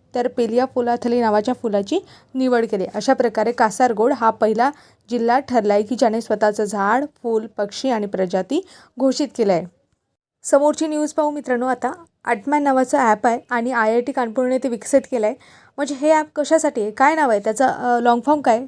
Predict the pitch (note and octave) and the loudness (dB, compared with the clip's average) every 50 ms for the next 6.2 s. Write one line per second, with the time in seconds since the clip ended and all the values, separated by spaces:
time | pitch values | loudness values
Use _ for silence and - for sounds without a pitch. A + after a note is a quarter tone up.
0 | - - B3+ B3 G#3+ A#3+ A#3 A#3 A#3+ A#3 C4 A#3 A#3 A#3 A3+ G#3 - A3+ A3+ B3 | -6 -6 -6 -4 -4 -4 -4 -4 -4 -4 -2 -2 -2 -2 -2 -2 0 0 0 0
1 | B3 C4 A3 G#3 A3 A3 A3+ - _ _ _ _ _ _ _ - D4+ - - C4 | -2 -4 -4 -2 -2 -2 -2 -4 _ _ _ _ _ _ _ -10 -8 -2 2 2
2 | C4+ - B3+ C4+ C#4+ D#4 D4+ - - C#4 B3 - B3+ A#3+ A#3+ B3 B3 B3 C4+ C4+ | 2 2 2 0 -2 -2 -2 0 0 0 0 0 -2 -2 -2 -2 -2 -2 -4 -8
3 | C4 - B3+ A3+ A#3 B3+ A#3+ A#3 A3 A3 A3+ A#3+ A#3+ C4 A3+ G#3+ G#3+ A3+ - - | -4 -2 0 0 0 0 -2 -4 -4 -4 -6 -4 -4 -2 -2 -2 -4 -6 -4 -2
4 | A#3 A3 A#3 B3 B3 - A3+ G#3 G#3 G#3 G#3 B3 - - B3 A#3+ A3 G#3+ F#3+ G3 | 0 0 0 0 2 2 2 2 2 0 -4 -8 -8 -6 -4 -4 -2 -2 -2 -2
5 | F#3 - F3+ F3+ F3+ - - _ _ _ _ _ _ _ - C4 B3 - - B3 | -4 -4 -4 -6 -6 -10 -18 _ _ _ _ _ _ _ -8 -8 -2 4 6 8
6 | A#3+ A#3+ B3 | 8 8 6